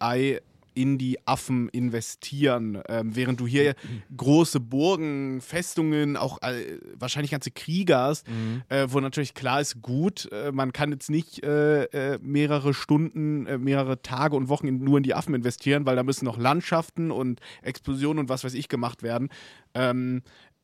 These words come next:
Speaker 1: und ich könnte mir auch vorstellen, dass man vielleicht, äh, ne, der letzte Teil einer Trilogie, der kriegt ja durchschnittlich eh, würde ich sagen, am meisten Budget auch, während das hier jetzt wahrscheinlich mehr so ein bisschen, okay, wir können jetzt hier nicht gleich mit den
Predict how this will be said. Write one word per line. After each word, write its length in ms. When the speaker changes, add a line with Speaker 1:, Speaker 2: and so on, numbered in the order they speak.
Speaker 1:
und 280
ich 80
könnte 180
mir 60
auch 60
vorstellen, 300
dass 120
man 80
vielleicht, 360
äh, 180
ne, 180
der 100
letzte 260
Teil 200
einer 180
Trilogie, 400
der 140
kriegt 240
ja 80
durchschnittlich 720
eh, 180
würde 140
ich 40
sagen, 220
am 140
meisten 420
Budget 580
auch, 280
während 260
das 160
hier 100
jetzt 200
wahrscheinlich 440
mehr 320
so 140
ein 80
bisschen, 280
okay, 380
wir 80
können 220
jetzt 140
hier 80
nicht 180
gleich 260
mit 280
den 280